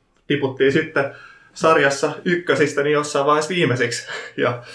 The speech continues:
sitten se homma vähän levisi käsiin ja meidän joukko oikeastaan lopetettiin.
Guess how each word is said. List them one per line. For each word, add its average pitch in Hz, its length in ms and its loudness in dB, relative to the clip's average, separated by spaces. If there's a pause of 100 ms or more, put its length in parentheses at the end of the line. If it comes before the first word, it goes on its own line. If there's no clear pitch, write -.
(460)
sitten 123 300 -2
se 135 140 -2
homma 135 280 2
vähän 123 240 2
levisi 123 280 0
käsiin 123 240 0
ja 113 80 0
meidän 123 200 0
joukko 131 320 2
oikeastaan 131 360 0
lopetettiin. 123 680 -2